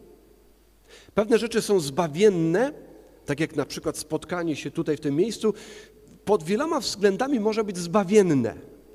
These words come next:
ale sam Kościół sam w sobie nie jest zbawieniem. Ani ta sala już na pewno, ani ci ludzie, tak? Więc powiem o takim rozróżnieniu na koniec, e, jak, jak będziemy rozmawiali.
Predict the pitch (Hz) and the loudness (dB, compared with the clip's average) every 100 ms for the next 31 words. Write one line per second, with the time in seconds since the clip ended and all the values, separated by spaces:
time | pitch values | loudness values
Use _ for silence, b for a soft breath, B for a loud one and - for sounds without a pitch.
0 | - _ - 147 160 175 185 208 - 180 | -20 _ -6 -4 -2 -2 -4 -4 -2 0
1 | - - 240 254 226 226 - 180 156 285 | 0 -2 -2 -2 -4 -6 -4 -4 -2 0
2 | 330 285 175 143 135 165 151 170 135 113 | 2 2 0 -2 0 0 4 2 4 0
3 | 104 92 B B B 123 147 147 - 160 | -4 -14 B B B -4 -2 -4 -4 0
4 | 165 165 135 156 156 165 160 175 160 165 | 0 0 0 -2 -2 -2 0 0 0 -4
5 | - 233 277 160 120 - - - 190 - | -4 0 2 2 -2 -6 -12 -10 -10 -10
6 | B B B _ _ _ _ _ 220 196 | B B B _ _ _ _ _ -8 -6
7 | - 262 226 196 190 190 202 185 180 180 | 2 2 4 2 0 0 2 2 4 2
8 | 175 170 196 165 156 151 151 170 160 151 | 2 4 4 4 0 0 -2 2 2 2
9 | - - 143 143 139 135 139 139 135 135 | -2 -4 -2 0 0 0 -2 0 2 2
10 | 135 131 135 139 120 113 110 | 2 0 -2 -2 -2 -2 -6